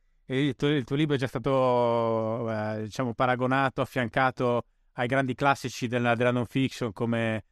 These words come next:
come Sangue Fe-, Sangue Freddo di Capote, L'avversario di Carrère, eh, l-, l-, cos'è, L'impostore di Sercas, eh, lo sto leggendo adesso, dove, ehm,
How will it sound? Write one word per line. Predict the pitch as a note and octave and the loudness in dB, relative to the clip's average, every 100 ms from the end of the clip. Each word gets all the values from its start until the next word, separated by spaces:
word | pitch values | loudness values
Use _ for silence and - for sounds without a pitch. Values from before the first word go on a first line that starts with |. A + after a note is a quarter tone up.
| _ - | _ -6
come | B2 | -4
Sangue | - B2 A#2+ | -2 0 0
Fe-, | D3 B2 B2+ | 0 0 0
Sangue | - A#2+ | -2 -4
Freddo | A#2+ B2+ A#2+ | -2 -2 -4
di | A#2 | -4
Capote, | A#2+ A2+ C3 C3 - | -4 0 2 2 0
L'avversario | A#2+ A2 A2 - A#2 A#2 | 0 0 -2 -2 -2 0
di | A#2 G#2+ | -2 -2
Carrère, | A#2 A2+ B2+ B2+ A#2+ A#2+ _ _ _ _ | -2 0 0 2 0 -2 _ _ _ _
eh, | A#2+ A2+ A2+ A2 A2 G#2+ G#2+ G#2+ | -4 -2 0 -2 -2 -2 -2 -2
l-, | G#2+ | -2
l-, | G#2+ G#2+ G#2+ G#2 G#2 G2+ | 0 0 0 0 -2 -4
cos'è, | A#2 C3+ | -6 -6
L'impostore | C#3 B2+ A#2 A#2+ - B2+ | -4 -2 -2 -4 -2 0
di | A#2+ | 0
Sercas, | - B2+ A#2 - A#2 - | -2 -4 -4 -6 -10 -10
eh, | A#2+ _ A#2 A2 G#2+ G#2 G#2 _ _ _ _ _ | -20 _ _ _ _ _ _ _ _ _ _ _
lo | A2+ | -12
sto | F#2+ A2 | -4 0
leggendo | G#2+ A#2 A2+ | 2 2 0
adesso, | A2+ A#2 - G#2+ | 0 -2 -2 -4
dove, | G2+ G#2 _ _ _ _ | -4 -6 _ _ _ _
ehm, | D#3 D#3+ D#3 D3+ C#3+ C#3+ | 0 2 4 2 -2 -12